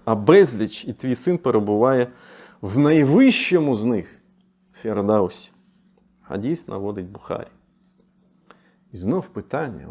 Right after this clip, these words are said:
віруючі, чому такий високий статус та положення? А тому, що посланець Аллаха, саллаллаху алейхи ва саллям, сказав: «Я бачив милу-, у-, е,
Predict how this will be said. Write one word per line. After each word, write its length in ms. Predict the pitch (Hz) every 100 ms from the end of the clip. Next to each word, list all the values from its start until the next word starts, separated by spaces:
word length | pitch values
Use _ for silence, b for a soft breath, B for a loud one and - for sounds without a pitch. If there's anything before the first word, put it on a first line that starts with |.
| 101
віруючі, 520 | 127 - _ _ _ _
чому 680 | - 156 127 131 196 120 - - -
такий 360 | 95 - 127
високий 480 | 101 95 123 120 101
статус 500 | - 135 139 - -
та 140 | -
положення? 680 | - 107 107 139 117 95 - - _ _ _ B B B B B B
А 100 | 120
тому, 300 | - 202 254
що 200 | - 220
посланець 680 | 208 196 185 196 262 - 185
Аллаха, 460 | 160 226 214 165
саллаллаху 680 | - 196 175 151 151 220 156
алейхи 340 | 143 147 196 147
ва 60 |
саллям, 320 | 139 208 190
сказав: 600 | 135 - 135 170 160 113 - _ B B B B B -
«Я 160 | 123 117
бачив 520 | 101 110 113 131 -
милу-, 540 | 123 123 147 202 175 -
у-, 340 | 143 156 -
е, 100 | 123